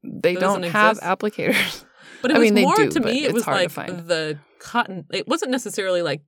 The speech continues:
Speaker 2: getting it up in place. It was more like it was then just, like, rough. 'Cause it's just, like, cotton.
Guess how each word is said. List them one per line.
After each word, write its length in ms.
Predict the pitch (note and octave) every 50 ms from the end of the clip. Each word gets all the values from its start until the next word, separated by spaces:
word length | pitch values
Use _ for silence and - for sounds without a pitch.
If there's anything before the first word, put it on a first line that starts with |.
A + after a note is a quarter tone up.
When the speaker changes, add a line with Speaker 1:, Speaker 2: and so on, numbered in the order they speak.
| _ _ _ -
Speaker 2:
getting 340 | D#3+ E3 E3+ F3+ G3+ G3+
it 220 | G3 G3 F#3 - - - D#3+ E3 - _ _ _ _ -
up 200 | F3 F3+ F3+ -
in 160 | F#3+ F#3 E3
place. 580 | - - E3+ D#3+ E3 A#3 D4+ E4+ D#4+ - - - _ _ - - _ _ _ -
It 40 | -
was 160 | G3+ G#3+ -
more 200 | G3+ G3 G3 F#3+
like 340 | F#3 F3+ D#3+ E3 D#3 _ _ _ _ _ _ -
it 140 | F3+ F3 -
was 320 | F3+ F3 E3+ E3 D3+ - _ -
then 300 | F3+ E3+ E3+ E3 E3+ E3+
just, 160 | E3 D#3 - E3
like, 160 | C#3 D3 - _ -
rough. 680 | D#3 D#3 D#3+ D#3+ - - D3+ C#3+ - - - - - -
'Cause 100 | C#4+ B3+
it's 140 | B3 A#3+ -
just, 160 | A#3+ B3 -
like, 200 | A3+ F#3 E3+ - - - - -
cotton. 600 | - A3+ G3 - - F3 E3+ D#3+ E3 E3 E3+ F3